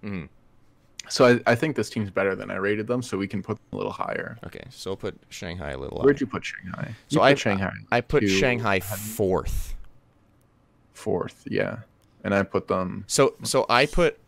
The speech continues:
Speaker 1: <laughs> it's funny.
Speaker 2: seventh.
Speaker 1: I put Shanghai fourth, and you put them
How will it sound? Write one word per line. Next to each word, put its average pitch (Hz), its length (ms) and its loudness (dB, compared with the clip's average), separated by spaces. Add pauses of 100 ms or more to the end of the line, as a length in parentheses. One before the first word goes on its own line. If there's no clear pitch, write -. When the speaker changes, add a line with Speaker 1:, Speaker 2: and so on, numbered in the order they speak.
(320)
Speaker 1:
<laughs> - 400 -20
it's - 160 -4
funny. 147 220 8
Speaker 2:
seventh. - 260 -8 (200)
Speaker 1:
I 123 140 10
put - 240 8
Shanghai 107 580 4
fourth, 120 560 4 (480)
and 98 160 0
you 101 140 2
put 117 240 2
them 117 320 0